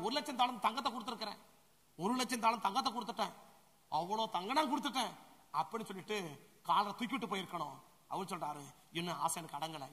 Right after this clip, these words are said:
ஏன் தெரியுமா? இதெல்லாம் அவர் தானே கொடுத்தாரு. அவர் மட்டும் இல்லைன்னா நான் அந்த நிலைமைக்கு வந்திருக்க முடியாதே, அவர் மட்டும் இல்லைன்னா இந்த நிலைமைக்கு நான் வந்திருக்க முடியாதே. இதுக்கு காரணமே அவர் தானே,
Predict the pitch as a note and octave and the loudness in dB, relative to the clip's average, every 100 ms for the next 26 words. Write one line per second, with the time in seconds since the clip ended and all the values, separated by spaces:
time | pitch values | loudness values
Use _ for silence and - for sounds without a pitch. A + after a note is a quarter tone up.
0 | F#3 G#3+ G3 F3+ D#3+ - - - - - | -4 -4 0 4 4 2 -12 -20 -20 -20
1 | - E3 D3+ D3+ D#3 E3+ E3+ E3 D#3 D3 | -18 -6 -4 0 -2 -2 -6 -6 -8 -10
2 | C#3+ - - - - - _ _ _ _ | -10 -10 -20 -20 -20 -20 _ _ _ _
3 | - - G3 G#3+ A3+ A3+ F4+ A3 G3 F3+ | -4 0 2 4 2 2 2 2 2 2
4 | C#3+ - - A#3 A#3 F#3 C4 - G#3+ B3 | 0 -10 -2 0 0 -2 -2 -2 -4 -4
5 | G#3+ G#3+ F3 F#3 - - - - - - | -4 -2 -4 -6 -12 -20 -20 -20 -20 -20
6 | - - _ - - F#3+ A3+ C4+ C#4 - | -20 -20 _ -20 2 8 8 8 2 2
7 | G#4 B3+ A#3+ A3 D#3+ - - F#3 B3 C#4 | 0 2 2 2 0 -6 -10 -2 0 0
8 | G#3 A#3+ C#4 C4 G3+ C4 C#4 B3 B3 A#3+ | 0 0 0 0 0 -4 -4 -4 0 0
9 | G#3 F#3+ - - - - _ - - - | 2 -2 -6 -20 -20 -20 _ -20 -20 -2
10 | C4 C4+ B3+ F#3 A#3+ C#4+ D#4 D4+ A#3+ D4 | 2 4 2 8 8 8 8 6 6 6
11 | C#4+ B3+ | 6 6